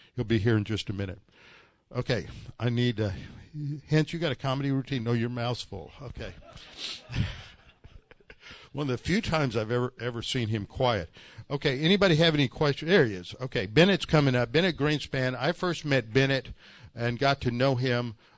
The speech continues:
uh, probably about, when was that, seven, seven, eight years ago. I went to my first apac National Policy Conference,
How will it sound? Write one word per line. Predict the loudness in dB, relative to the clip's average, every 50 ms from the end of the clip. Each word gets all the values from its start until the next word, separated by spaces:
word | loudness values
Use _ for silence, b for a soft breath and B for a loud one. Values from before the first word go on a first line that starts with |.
| B B
uh, | -4 -4 -4 -4
probably | -4 -2 0 0 0 0 -2 -4 -2 0 0 2 2 2 0 0
about, | -4 -8 -6 -4 -4 -2 -2 -2 -2 -2
when | -2 -2 -2
was | -2 -4
that, | -4 -6 -4 -4
seven, | -4 -4 -4 -4 -4 -4 -4 -4 -4 -4 -2 0 0 0 0 0 -2 -2 -2 -2 -4 -4 -4 -6 -6 -8 -12
seven, | -16 -14 -10 -4 -4 -2 -2 -2 -2
eight | -2 -2 -2
years | 0 0 0 0 -2 -4
ago. | -4 -2 -2 0 0 -2
I | -2 -2 -4
went | -2 -2 -4 -4 -4
to | -6 -6
my | -6 -6 -6
first | -6 -6 -4 -4 -4 -4 -6 -8 -10
apac | -6 -4 -4 -4 -2 -2 -4 -4 -4 -4
National | -4 -4 -4 -4 -4 -6 -10 -10
Policy | -8 -6 -4 -2 -2 -2 -2 -4 -8 -8
Conference, | -6 -6 -4 -4 -4 -6 -6 -8 -8 -6 -8 -10